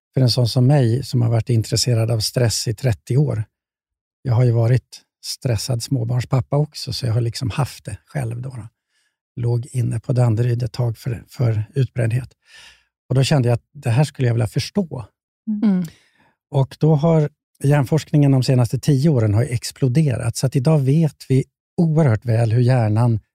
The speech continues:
Speaker 1: fungerar. Och nu kommer det roliga, att förstå hur hjärnan funkar,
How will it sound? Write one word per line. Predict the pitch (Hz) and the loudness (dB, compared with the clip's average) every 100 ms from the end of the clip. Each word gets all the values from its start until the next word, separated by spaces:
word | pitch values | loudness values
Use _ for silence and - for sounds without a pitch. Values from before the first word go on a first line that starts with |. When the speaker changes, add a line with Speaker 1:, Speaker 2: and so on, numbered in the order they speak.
| _ | _
Speaker 1:
fungerar. | - 139 170 180 110 131 135 _ _ _ _ _ _ _ _ | 0 2 2 2 0 -4 -6 _ _ _ _ _ _ _ _
Och | 135 | 2
nu | 147 | 2
kommer | 156 143 117 | 2 0 2
det | 120 | 2
roliga, | 120 135 113 143 117 - | 2 2 2 2 2 0
att | 135 131 - | -2 -2 -6
förstå | - 147 - - - 202 170 | -6 -4 -4 -4 -2 2 2
hur | 127 | 2
hjärnan | 123 120 107 117 | 2 0 2 0
funkar, | - - 135 98 - 190 113 110 | -2 -2 0 -2 -6 -4 -4 -4